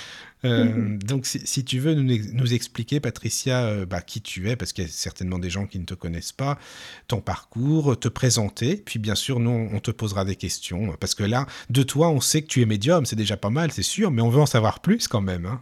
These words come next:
Speaker 1: voilà.
Speaker 2: Alors, bah, écoute, mm, je vais commencer en te disant que, mm, j'ai toujours du mal, il faut, il faut bien se nommer,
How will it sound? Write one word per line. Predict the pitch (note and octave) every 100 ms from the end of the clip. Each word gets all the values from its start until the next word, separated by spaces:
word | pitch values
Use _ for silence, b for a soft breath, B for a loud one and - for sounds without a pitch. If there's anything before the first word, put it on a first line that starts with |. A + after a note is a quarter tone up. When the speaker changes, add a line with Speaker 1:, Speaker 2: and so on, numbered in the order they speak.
| -
Speaker 1:
voilà. | G2+ F#2+ A2 A#2 b b b
Speaker 2:
Alors, | A3 A3 G#3+
bah, | A#3+
écoute, | A#3+ D4+ - G3 E3+ - B B B -
mm, | A#3+ D4 D#4+ B3 - -
je | A#3+
vais | D4 F#4+
commencer | G4+ F#4 F4 - A4
en | E4+
te | F4 C4+
disant | D4 C#4+ A4 G#4
que, | D#4 C#4+ B3+ A#3+
mm, | A3+ G#3+ G#3 - b b b
j'ai | G#3 C#4
toujours | F4+ G4+ D#4+
du | C#4+
mal, | D4 D4+ C#4 A#3
il | A#3+
faut, | F4 D4+
il | C4
faut | -
bien | A#3+ D4+
se | C#4+ C4+
nommer, | C4+ C4+ D#4+ C#4+